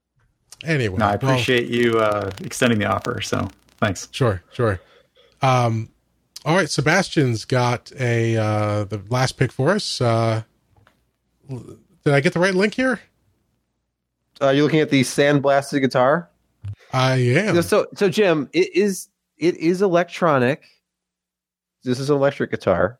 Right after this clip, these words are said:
Speaker 3: This, we're looking at the Fender Sandblasted Stratocaster.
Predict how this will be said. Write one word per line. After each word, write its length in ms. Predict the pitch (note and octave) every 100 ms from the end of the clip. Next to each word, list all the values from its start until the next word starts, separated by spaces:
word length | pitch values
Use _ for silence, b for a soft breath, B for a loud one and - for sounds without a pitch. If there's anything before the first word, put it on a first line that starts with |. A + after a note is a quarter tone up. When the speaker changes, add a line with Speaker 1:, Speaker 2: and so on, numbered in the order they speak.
| -
Speaker 3:
This, 180 | A2 -
we're 80 | A#2
looking 180 | A#2+ B2
at 80 |
the 120 | A#2 G2+
Fender 420 | - B2 A#2+ A#2
Sandblasted 920 | - - C3+ C3 C#3 B2 A#2+ A#2 G2
Stratocaster. 840 | - A2 G#2+ F#2 E2+ - - E2